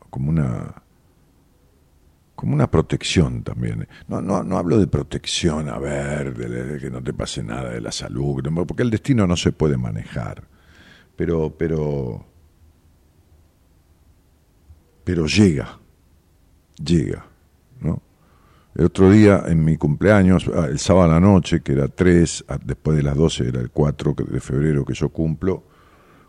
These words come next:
comimos íntimamente, sí, con unos amigos, amigos de, de, de mi vida de treinta años, ¿no? Este,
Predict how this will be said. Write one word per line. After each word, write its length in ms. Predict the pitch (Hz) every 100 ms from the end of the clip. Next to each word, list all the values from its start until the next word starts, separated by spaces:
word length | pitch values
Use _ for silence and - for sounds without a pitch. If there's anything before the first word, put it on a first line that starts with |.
| _
comimos 520 | 101 110 123 95 - - _ _ _ _ -
íntimamente, 1040 | 185 165 - 104 92 143 139 104 80 90
sí, 160 | 82 104
con 140 | 101
unos 200 | 120 -
amigos, 560 | 85 92 85 73 64 -
amigos 320 | 76 90 85
de, 140 | 73 62
de, 200 | 69 52
de 140 | 69
mi 160 | 71 78
vida 280 | 95 87
de 180 | 78 71
treinta 680 | - 80 85 76 - 60 64
años, 460 | 69 60 57 - -
¿no? 240 | 76 85 - - _ _ _ _ _ _ _ -
Este, 760 | 65 - - 67 60 55 50